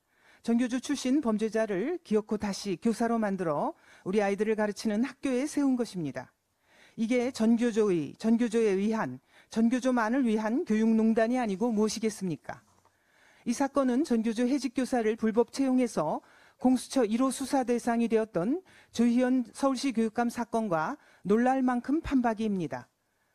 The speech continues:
유일한 차이가 있다면 김석준 전 부산시 교육감은 국가보안법 위반자를 채용했고 조희연 서울시 교육감은 공직선거법 위반자를 채용했다는 점뿐입니다.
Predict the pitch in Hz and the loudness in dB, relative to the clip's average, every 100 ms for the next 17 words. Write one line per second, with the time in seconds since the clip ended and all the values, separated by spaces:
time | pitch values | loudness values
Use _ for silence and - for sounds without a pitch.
0 | _ _ - 220 254 277 269 339 285 277 | _ _ -2 0 2 2 0 0 0 -2
1 | 214 233 233 170 320 381 _ _ 240 226 | -2 -2 0 0 -2 -6 _ _ -2 0
2 | 254 - 254 240 240 240 233 254 226 240 | -2 0 0 2 2 0 0 0 0 0
3 | 226 226 233 226 185 262 381 _ _ _ | -2 0 0 -2 -2 -4 -6 _ _ _
4 | 226 247 240 233 220 240 202 214 233 233 | -4 0 2 0 2 0 0 0 0 0
5 | 240 262 - 277 233 - 156 131 _ _ | -2 -2 0 2 0 0 -4 -4 _ _
6 | _ _ _ - 233 247 240 247 277 277 | _ _ _ -4 0 2 2 2 0 0
7 | 240 233 220 - 214 190 262 359 - 202 | -2 -2 -2 0 -2 0 0 -2 0 0
8 | 208 - 262 254 240 254 220 185 208 208 | 0 0 0 2 0 0 -2 -2 -2 0
9 | 208 254 - 302 262 240 214 220 240 214 | -2 -2 -2 0 0 0 -2 0 0 -2
10 | 214 247 247 220 156 123 135 | -2 -2 0 0 -4 -6 -14